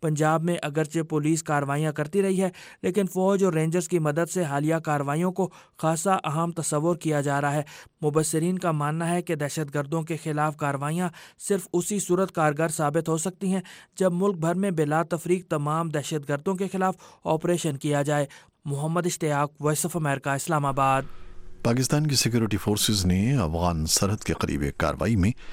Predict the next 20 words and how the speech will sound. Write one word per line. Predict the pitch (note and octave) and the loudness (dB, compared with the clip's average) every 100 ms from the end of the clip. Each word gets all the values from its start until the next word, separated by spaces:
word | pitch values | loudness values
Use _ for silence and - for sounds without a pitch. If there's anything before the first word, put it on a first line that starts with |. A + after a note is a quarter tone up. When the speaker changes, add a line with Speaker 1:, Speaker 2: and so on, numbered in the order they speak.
| - - - | -10 -6 -2
Speaker 2:
بارہ | E2 A2+ C3+ C3 | 2 2 2 -2
دہشت | G#2 E2+ - F2 | 0 0 -2 -2
گردوں | F2 E2 G2 | -2 0 -2
کو | D2+ | -2
ہلاک | - E2 D#2+ - | -2 -2 -2 -4
کر | - B1+ | -6 -4
دیا | A#1+ - - | -4 -4 -4
ہے۔ | - - - - - - - | -6 -6 -8 -8 -10 -12 -6
قبائلی | - F#2 G2 G2+ | -2 2 2 2
عہدیداروں | E2+ D#2+ F#2+ G#2 | 0 0 2 2
نے | F2 | 2
وائس | E2 F2+ F2+ | 2 0 0
آف | - | 0
امریکہ | E2+ F2 - G2 | 0 0 0 -2
کو | D#2 | -2
بتایا | D#2+ F#2 F#2+ | 0 0 0
کہ | F2+ | -2
جمعرات | D#2 C#2+ D#2+ F2 - | -2 0 0 -2 -2
کی | E2+ | -2
صبح | - G2 | -2 -2